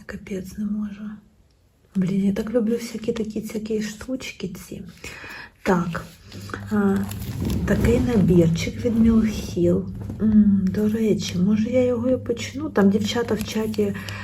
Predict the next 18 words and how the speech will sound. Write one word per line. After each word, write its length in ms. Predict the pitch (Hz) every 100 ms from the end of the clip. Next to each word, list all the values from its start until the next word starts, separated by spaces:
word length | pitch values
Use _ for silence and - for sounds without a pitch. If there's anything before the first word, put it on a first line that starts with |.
| 202
починають 680 | - 214 - 214 214 214 214
сьогодні 400 | 214 214 214 208
мілхільчики 920 | 196 208 - 330 339 - - - 180
різні. 500 | 170 165 165 160 160 160 - - - - - - - - - -
Може 320 | 202 208 220
мені 280 | 220 226 226
цей 420 | - - 285 302
взяти, 580 | 277 - 170 165 - 175 180
бо 100 | 190
він 300 | 220 254 247
дуже 380 | 208 190 175
гарнюцький, 840 | 165 185 190 180 175 - - 185 190 196
але 480 | 196 208 214 233 226 220 - - - - - - - -
треба 280 | 208 202 214
якусь 220 | 214 208
тканинку 720 | - 208 185 190 220 220 208
до 140 | 185
нього. 480 | 190 190 190 175 170